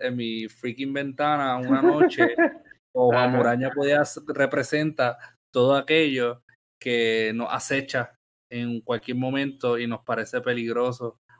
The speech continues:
Speaker 1: Juan Muraña puede ser lo que sea, cualquier tipo de depredador.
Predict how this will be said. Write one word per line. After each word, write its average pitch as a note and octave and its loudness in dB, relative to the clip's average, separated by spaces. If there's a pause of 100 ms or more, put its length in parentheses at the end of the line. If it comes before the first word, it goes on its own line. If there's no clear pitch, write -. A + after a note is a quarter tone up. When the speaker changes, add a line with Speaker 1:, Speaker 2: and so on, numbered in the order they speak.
Speaker 1:
Juan B2 0
Muraña B2 0
puede C3 0
ser B2 0 (600)
lo B2+ 2
que B2 0
sea, A#2+ 0
cualquier A#2 -4
tipo B2+ -2
de B2 4
depredador. A#2 0